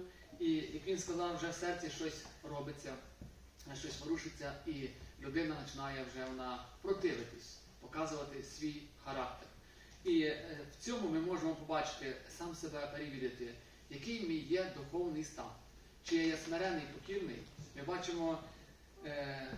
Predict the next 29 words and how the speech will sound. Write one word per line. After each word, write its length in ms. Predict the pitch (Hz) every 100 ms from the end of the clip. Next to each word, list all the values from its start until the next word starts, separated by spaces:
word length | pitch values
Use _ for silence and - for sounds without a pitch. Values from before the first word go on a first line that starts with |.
| - -
Христос, 580 | 180 180 - 240 233 - - - 151 151
його 600 | 175 160 160 151 147 - 143
зневажали, 600 | 175 151 143 143 143 127 - - 151
били, 320 | 165 151 139 - - - -
і 60 | 156 147 139 135 123 139 165
він 280 | 208 185 -
нічого 420 | 175 185 220 196 175
не 100 | 170
казав 420 | 165 170 165 170
поганого 340 | 160 180 160 143
ні 60 |
на 60 | 139 165
кого, 420 | 180 151 143 - - - - - 151
через 140 | 139
те, 200 | 175 165
що 440 | - 151 139 143 - -
він 220 | 151 165
говорить 320 | 156 160 156
і 40 | 165
такі 220 | - 160
слова 300 | - 156 156
до 80 | 151
нас, 300 | 147 147 -
це 200 | 120 120 - - - - - -
Євангелія 380 | 139 151 143 139
Матвія, 580 | 135 - 175 156 143 - - - - - - - - - 151
одинадцятий 520 | 139 135 127 - 127
вірш, 280 | 147 143 -
двадцять, 380 | 127 127 -